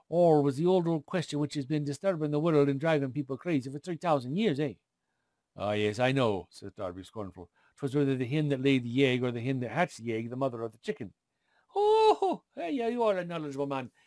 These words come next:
Yes, nothing else but that." "Now, what do you think I decided?" he says.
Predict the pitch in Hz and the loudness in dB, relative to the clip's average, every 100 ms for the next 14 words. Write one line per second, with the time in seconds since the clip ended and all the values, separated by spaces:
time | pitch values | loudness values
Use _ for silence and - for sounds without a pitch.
0 | _ 247 269 - 208 214 190 185 - 190 | _ -6 -6 -4 -8 -6 -6 -6 -8 -10
1 | 123 95 _ _ _ _ _ _ _ _ | -10 -16 _ _ _ _ _ _ _ _
2 | - 107 - - 151 165 - 170 151 139 | -16 -16 -16 -8 -6 -4 -6 -4 -2 -2
3 | 151 127 107 87 _ _ _ - - - | -4 -4 -6 -12 _ _ _ -20 -20 -20